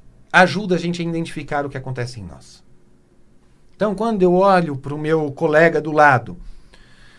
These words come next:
e percebo que ele está com alguma trava em algum ponto, e percebo,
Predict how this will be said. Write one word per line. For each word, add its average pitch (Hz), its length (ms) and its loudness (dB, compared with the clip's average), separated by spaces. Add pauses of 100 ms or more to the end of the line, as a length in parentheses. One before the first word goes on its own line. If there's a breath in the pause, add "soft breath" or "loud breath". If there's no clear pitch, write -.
(440 soft breath)
e 226 120 0
percebo 214 1080 2 (1500)
que - 120 -10
ele 165 240 -2
está 190 340 0
com 208 120 -4
alguma 185 340 0
trava 156 460 2
em 151 60 -10
algum 151 280 -8
ponto, 147 500 -8
e 127 40 -10
percebo, 170 840 -2